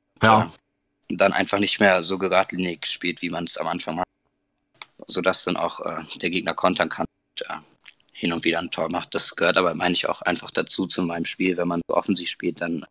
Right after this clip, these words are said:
Speaker 2: hat es irgendwo auch seine Schatten.
Speaker 1: Okay.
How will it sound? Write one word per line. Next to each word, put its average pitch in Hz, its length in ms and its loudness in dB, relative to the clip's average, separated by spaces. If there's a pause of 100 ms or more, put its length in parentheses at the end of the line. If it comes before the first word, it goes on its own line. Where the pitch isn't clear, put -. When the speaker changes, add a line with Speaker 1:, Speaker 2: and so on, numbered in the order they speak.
(1160)
Speaker 2:
hat - 220 2
es - 120 2
irgendwo 90 300 2
auch 82 100 2
seine 82 460 -2
Schatten. - 340 0 (2250)
Speaker 1:
Okay. 78 260 -4